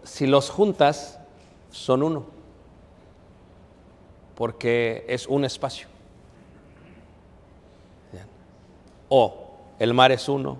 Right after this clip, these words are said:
la tierra es uno, pero si los juntas es la tierra.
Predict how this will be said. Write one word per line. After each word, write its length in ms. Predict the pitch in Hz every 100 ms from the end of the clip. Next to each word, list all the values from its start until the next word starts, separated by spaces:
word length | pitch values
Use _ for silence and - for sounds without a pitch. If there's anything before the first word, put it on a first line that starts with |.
| -
la 220 | 101 95
tierra 240 | 110 113 104
es 120 | -
uno, 260 | 120 123 131 - - - - - - -
pero 200 | 143 127
si 100 | 131
los 140 | 117
juntas 280 | 151 151 135
es 80 | 139
la 120 | 135
tierra. 220 | 160 135